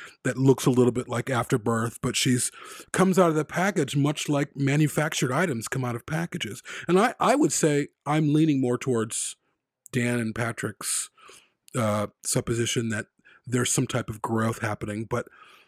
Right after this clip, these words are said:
I also don't know if I fully believe that there's no augmentation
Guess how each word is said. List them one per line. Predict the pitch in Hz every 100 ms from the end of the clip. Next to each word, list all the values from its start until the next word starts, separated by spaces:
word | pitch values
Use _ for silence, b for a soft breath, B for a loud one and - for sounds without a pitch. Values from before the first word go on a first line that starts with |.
| b -
I | 143
also | 175 - 165
don't | - 143 143 - -
know | 143 139 135
if | 127
I | 127
fully | 117 - 143 135
believe | 120 120
that | 117
there's | 123 117
no | 120 120
augmentation | 117 117 117 117 - 117 - 113 104